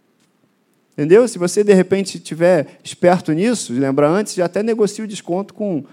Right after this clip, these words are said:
com, com o comerciante lá. Fala, "Amigo, olha só, eu entrei nessa loja. Você vai dar uns cinco minutos, essa loja vai tá cheia. É por minha causa. Então, providencia aí vinte por cento de desconto pra mim."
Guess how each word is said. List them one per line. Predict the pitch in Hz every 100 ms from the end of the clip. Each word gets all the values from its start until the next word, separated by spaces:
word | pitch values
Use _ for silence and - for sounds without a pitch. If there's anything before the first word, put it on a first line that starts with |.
| _ _ _
com, | 170 180 156 131 117 98 -
com | - 156 143 117 101
o | -
comerciante | - 151 160 - 165 180 190
lá. | 202 185 190 185 - _
Fala, | 131
"Amigo, | 151 165
olha | 156 170
só, | - 139
eu | 143
entrei | 185 156 143
nessa | 131 123 - 101
loja. | 104 139 104 - - _ _ _ _ _ _ _
Você | _ -
vai | 127 147
dar | 147
uns | 147 139
cinco | 170 170
minutos, | 143 131 151
essa | -
loja | 151 151
vai | 147 147
tá | 151
cheia. | 175 - 123 110 -
É | 143
por | - 151
minha | 165 180
causa. | 175 117 107 90 92 - _ _ _ _ _ _ _ _ _ _
Então, | 147 180 180 - _ -
providencia | 147 147 147 - 220
aí | 190
vinte | 170 180
por | -
cento | 190 175 165
de | 175
desconto | 175 - 175 170 170
pra | 202
mim." | 202 170